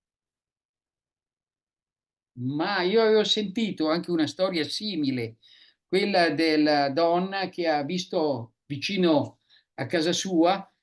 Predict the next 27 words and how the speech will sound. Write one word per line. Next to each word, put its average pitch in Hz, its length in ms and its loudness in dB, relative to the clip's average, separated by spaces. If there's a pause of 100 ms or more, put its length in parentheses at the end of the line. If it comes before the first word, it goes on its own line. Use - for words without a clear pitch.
(120)
nascere 180 420 0
un 180 80 0
bambino, 170 580 0
che 139 120 -6
erano 208 180 -2
talmente 208 600 0
poveri 165 680 2 (880)
che 165 720 0
non 180 160 -4
riuscivano 196 880 -2
a, 143 440 -12
a, 151 180 -6
a 160 120 0
vestirlo. 147 840 0 (420)
E - 120 -2
allora, 208 720 6
eh, 175 440 0
ha 143 40 -4
chiesto 220 360 2
al 208 80 2
marito, 208 400 2
che 160 80 -4
era 185 120 2
un 175 100 0
sarto, 170 560 -2
"Dagli 240 380 0
la", 185 300 -2